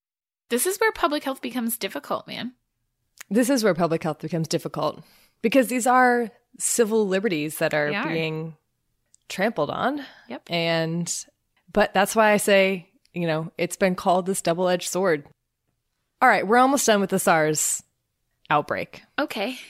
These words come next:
Speaker 2: <laughs> Throughout May and into June, the epidemic began to wind down,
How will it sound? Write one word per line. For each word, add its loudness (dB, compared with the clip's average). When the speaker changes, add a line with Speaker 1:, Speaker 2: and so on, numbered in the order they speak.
Speaker 2:
<laughs> 4
Throughout 4
May 2
and -2
into 0
June, -4
the -2
epidemic 0
began -4
to -6
wind -8
down, -4